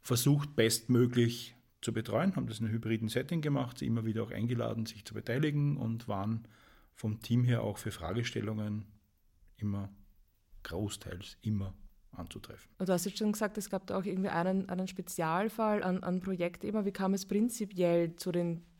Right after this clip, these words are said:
Speaker 2: Themen der Projekte? Waren die Lehrenden angehalten, etwas direkt aus der Praxis zu nehmen, was sie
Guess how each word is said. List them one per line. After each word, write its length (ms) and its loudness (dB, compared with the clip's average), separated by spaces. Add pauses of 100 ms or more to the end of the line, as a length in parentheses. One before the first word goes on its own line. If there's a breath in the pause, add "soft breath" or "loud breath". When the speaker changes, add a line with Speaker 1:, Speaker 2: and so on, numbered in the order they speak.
(120)
Speaker 2:
Themen 600 2
der 140 2
Projekte? 600 -4
Waren 320 0 (440 loud breath)
die 40 0
Lehrenden 500 4
angehalten, 920 0
etwas 300 -2
direkt 280 -2
aus 100 -4
der 120 -4
Praxis 520 -2
zu 140 -2
nehmen, 380 4
was 200 0
sie 160 -6